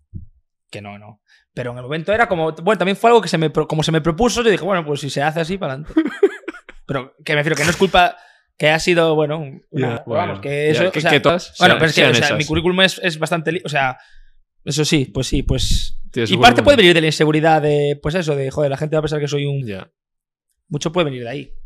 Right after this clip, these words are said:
Speaker 2: Ya. Vale, eh, ¿dónde nos hemos quedado? Eso, que, eh, est-, eh, eh, cosas malas que la gente no sabe, aparte de Twitter,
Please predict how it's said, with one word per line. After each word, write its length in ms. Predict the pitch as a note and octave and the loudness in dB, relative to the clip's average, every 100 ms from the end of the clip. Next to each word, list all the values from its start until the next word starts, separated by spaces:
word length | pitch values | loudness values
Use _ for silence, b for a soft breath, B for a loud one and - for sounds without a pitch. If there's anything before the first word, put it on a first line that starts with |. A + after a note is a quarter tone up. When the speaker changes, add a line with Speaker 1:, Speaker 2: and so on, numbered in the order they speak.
| - | -18
Speaker 2:
Ya. 140 | - - - b b b b _ _ _ _ _ _ _ _ D3+ _ _ - D#3+ | -20 -20 -20 b b b b _ _ _ _ _ _ _ _ _ _ _ -14 -4
Vale, 400 | B2 G#2+ G#2 - | -2 -2 -6 -4
eh, 440 | C3+ B2 A#2+ A2+ G#2+ | 2 4 4 0 -2
¿dónde 180 | B2 A2+ A#2 | -6 -6 -6
nos 120 | A2+ | -6
hemos 160 | A2+ G#2 | -6 -8
quedado? 340 | G#2+ G#2+ D3 | -6 -6 -6
Eso, 240 | B2 A2 G2 | -8 -8 -10
que, 480 | G#2 G#2 G#2 G#2 G#2 | -8 -8 -10 -12 -10
eh, 240 | - A#2 - | -6 -6 -6
est-, 240 | G#2+ - - | -8 -12 -12
eh, 100 | A2 G#2 G2 G#2+ A2 A2 | -10 -8 -8 -8 -6 -6
eh, 40 | |
cosas 300 | - B2 C3+ | -4 -4 -2
malas 260 | C3+ C#3 D3 | 0 0 0
que 60 | A#2 | -4
la 80 | |
gente 240 | G#2 A#2 A2+ | -6 -6 -6
no 100 | G2+ | -6
sabe, 280 | - F2+ G2 | -8 -10 -12
aparte 380 | G#2 F#2+ G2 A2 | -14 -14 -10 -10
de 80 | |
Twitter, 480 | G2 A2+ G#2+ C3 D#3 | -8 -8 -8 -8 -10